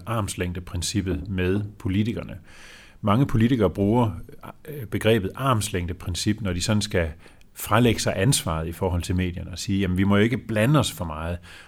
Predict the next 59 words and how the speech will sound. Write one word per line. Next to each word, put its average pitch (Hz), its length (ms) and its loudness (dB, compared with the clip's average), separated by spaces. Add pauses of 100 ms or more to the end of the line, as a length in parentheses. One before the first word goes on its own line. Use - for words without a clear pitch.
(120)
Og - 60 -10
det 101 60 2
er 107 40 2
det, 110 100 4
man 113 100 4
sådan 110 160 0
kalder 87 320 0
armslængde. 95 560 -6
Det 92 100 -4
hele 120 160 2
skal 110 160 -6
holdes 95 260 0
lidt 110 140 2
sådan 85 320 -2 (180)
i 104 120 0
en 98 120 0
armslængde 107 720 -2
af 87 140 -10
politikerne. 98 560 -4 (640)
Øh, 95 360 2 (260)
og - 140 -4
det 160 100 10
vil 165 100 8
vi 120 60 4
gerne 120 240 4
gøre 107 140 2
lidt 127 140 2
op 120 180 0
med 95 200 -2
og 107 120 -12
sige, 113 220 -2
"Nej, 127 380 -4
vi 135 120 -2
f-, - 380 -8 (580)
jo, 143 240 6
det 135 100 0
er 143 80 2
rigtigt. 139 340 4
Politikerne 127 360 4
skal 135 120 -2
ikke 135 100 -4
blande 113 220 2
sig 113 140 -4
i - 100 -8
alt, 151 320 -2 (420)
for - 120 -6
eksempel 104 280 0
hos 90 100 -2
Danmarks 95 380 -2
Radio. 87 300 -8 (800)
Men 101 120 -2
de 107 80 0
skal 104 160 -2
stille 120 260 2
nogle, 98 280 -2
nogle 95 220 -6
mere 107 180 0
specifikke 101 580 -6
krav." 101 360 -8